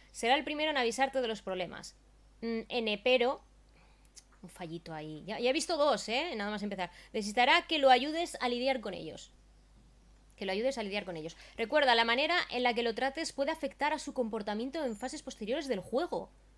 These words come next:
No te alejes mucho de él. La soledad prolon-, eh, prolongada puede afectar a, a su, a tu estado de salud mental. ¡Guau! A ver, si pierdes de vista a Chuchis, pulsa L B para llamarlo de vuelta.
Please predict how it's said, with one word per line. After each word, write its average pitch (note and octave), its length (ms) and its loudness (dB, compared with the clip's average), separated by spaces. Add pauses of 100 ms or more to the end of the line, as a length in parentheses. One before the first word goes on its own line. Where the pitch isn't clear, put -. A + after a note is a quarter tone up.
(500)
No A#3 100 -6
te C4+ 80 2
alejes E4 320 2
mucho D#4 320 -6
de A3 220 0
él. G3 100 -2
La F#3+ 120 -2
soledad G#3 340 -2
prolon-, C#4 320 -2 (100)
eh, G#3+ 140 -6
prolongada G#3+ 540 -2
puede A#3+ 180 0
afectar C4 400 -2
a, D4 60 2
a G#3+ 220 -6
su, - 280 -8
a G#3 120 -2
tu G#3 100 -6
estado C4 280 0
de E4 80 0
salud A#3+ 240 2
mental. D4+ 380 8 (1080)
¡Guau! F#3+ 920 4 (760)
A G#3 100 2
ver, A3+ 200 6
si A3+ 100 -4
pierdes D#4 240 -2
de C4+ 220 0
vista A3+ 360 -2
a G3+ 140 -2
Chuchis, D#4 460 -4 (320)
pulsa E4 400 -2 (100)
L C4 300 2
B C4 120 6
para D4 200 4
llamarlo B3 360 0
de G#3 100 2
vuelta. F3+ 500 -2